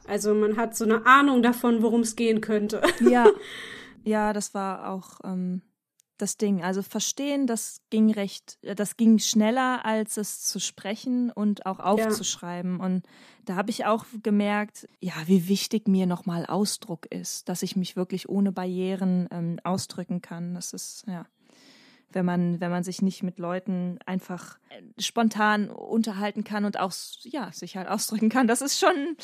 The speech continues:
Speaker 2: das ist schon
Speaker 1: Ja.
Speaker 2: eine spannende, spannende Erfahrung gewesen. Und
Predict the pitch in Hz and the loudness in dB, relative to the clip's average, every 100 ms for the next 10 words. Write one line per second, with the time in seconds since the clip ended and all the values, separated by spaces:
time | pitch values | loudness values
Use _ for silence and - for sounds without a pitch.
0 | - - - _ _ - - - - 240 | -18 -18 -20 _ _ -20 -18 -18 -8 2
1 | 247 220 214 - - 202 - 202 202 196 | 4 4 0 -12 -18 -18 -10 -4 -2 -2
2 | - - 277 277 240 208 - 196 190 185 | -2 0 2 4 4 2 4 4 6 0
3 | 175 165 165 170 180 175 185 190 | -6 -8 -10 -8 -10 -10 -6 -4